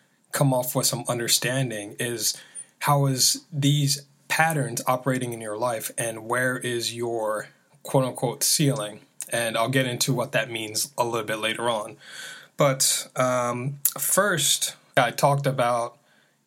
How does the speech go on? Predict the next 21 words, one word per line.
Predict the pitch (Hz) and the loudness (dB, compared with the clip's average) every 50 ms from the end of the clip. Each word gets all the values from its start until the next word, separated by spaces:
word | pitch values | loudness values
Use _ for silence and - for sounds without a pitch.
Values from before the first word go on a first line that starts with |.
| _ _ | _ _
in | 143 131 123 120 120 117 117 117 113 113 127 135 - | -2 -2 0 0 -2 -2 -4 -4 -6 -8 -10 -12 -10
the | 139 123 117 113 113 113 110 110 | -8 -6 -6 -4 -4 -4 -4 -2
last | 104 107 110 120 123 123 117 - - - - - - - _ _ _ _ _ _ _ _ _ _ _ _ _ _ _ - | -2 0 0 2 2 2 2 0 0 -2 -4 -8 -14 -14 _ _ _ _ _ _ _ _ _ _ _ _ _ _ _ -8
recording | - - - - 123 110 110 110 107 107 123 135 139 - _ _ _ _ _ _ _ | -6 -4 -2 -2 0 0 -2 -2 -4 -6 -6 -10 -14 -16 _ _ _ _ _ _ _
how | - - 127 120 117 117 113 110 110 110 107 - - - - - - - - _ | -8 -4 -2 0 2 2 2 2 0 -2 -4 -8 -14 -20 -20 -20 -20 -20 -6 _
there | 135 131 | 0 0
were | 123 120 120 | 0 2 2
some | - - 135 - | 2 0 2 2
options | 117 117 113 113 - - 131 120 117 117 120 117 - - | 0 0 0 0 -2 -2 -2 -2 -4 -4 -4 -2 -2 -2
at | - - 113 - | 0 -2 -4 -2
the | 135 120 113 | -2 -2 0
end | 113 113 113 117 117 - - - | 0 0 0 -2 -4 -8 -6 -4
that | 139 113 110 - | -2 -2 0 0
some | - 120 110 - | 0 0 -2 -4
people | - 123 113 - 120 113 110 110 110 104 - _ _ _ - | -8 -10 -8 -6 -6 -4 -4 -4 -6 -8 -10 _ _ _ -16
may | 139 127 131 139 151 | -2 2 4 4 4
not | 160 151 | 4 4
have | 151 143 143 | 2 2 2
thought | 160 175 170 147 | 2 2 2 2
about. | - 139 107 101 98 95 - - | 0 0 -2 -2 -2 -4 -6 -4
They | - 107 110 113 113 113 110 107 107 | -2 0 0 0 0 -2 -4 -6 -10